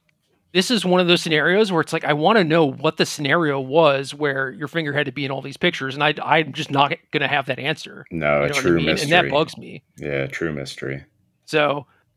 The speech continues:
Speaker 1: most things, if I wanna know the answer, I figure it out. And I guess, to some extent, that is what keeps driving me in Magic, where it's like, if I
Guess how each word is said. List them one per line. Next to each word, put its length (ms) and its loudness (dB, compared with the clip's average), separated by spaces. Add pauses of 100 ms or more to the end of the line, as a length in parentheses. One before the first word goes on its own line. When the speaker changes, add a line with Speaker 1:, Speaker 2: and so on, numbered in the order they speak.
(200)
Speaker 1:
most 260 6
things, 260 4
if 80 -8
I 60 6
wanna 300 6
know 140 2
the 180 0
answer, 260 2
I 80 0
figure 260 -2
it 60 -2
out. 160 4
And 80 -2
I 60 0
guess, 300 2 (680)
to 80 -4
some 220 2
extent, 500 -2
that 220 4
is 220 -2
what 220 -2
keeps 220 -10
driving 320 0
me 80 -12
in 80 -10
Magic, 400 0
where 180 0
it's 120 -6
like, 120 -6
if 120 -4
I 100 2